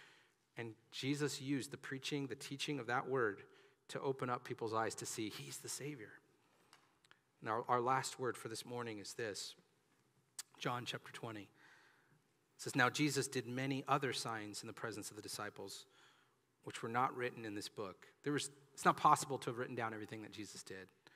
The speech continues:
or said. That these, "But these are written so that you may believe that Jesus is the Christ," there it is, Christ the mediator, "the Son of God, and that by believing you may have life in his name."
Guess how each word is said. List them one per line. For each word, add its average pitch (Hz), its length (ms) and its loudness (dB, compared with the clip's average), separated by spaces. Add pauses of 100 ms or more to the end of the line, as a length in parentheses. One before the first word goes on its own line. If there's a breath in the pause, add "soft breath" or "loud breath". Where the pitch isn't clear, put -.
(160 soft breath)
or 123 120 0
said. 98 400 -6 (1000 soft breath)
That 127 180 4
these, 156 480 8 (100)
"But 139 180 6
these 185 280 8
are 127 80 8
written 113 440 2
so 160 420 2
that 151 300 4
you 139 100 2
may 135 160 2
believe 139 580 4 (320 loud breath)
that 123 160 -2
Jesus 147 460 4
is 156 100 2
the - 80 6
Christ," - 480 2
there 135 160 4
it 139 60 4
is, 101 360 0 (120)
Christ 131 340 0
the 139 60 -4
mediator, 98 520 -6 (580 soft breath)
"the 113 80 0
Son 151 340 8
of 147 160 2
God, 95 380 2 (1000 soft breath)
and 123 100 0
that 123 160 6
by 120 140 10
believing 143 720 2
you 117 120 -8
may 117 140 -4
have 104 220 -6
life 107 340 -2
in 101 60 -6
his 95 180 -10
name." 92 200 -16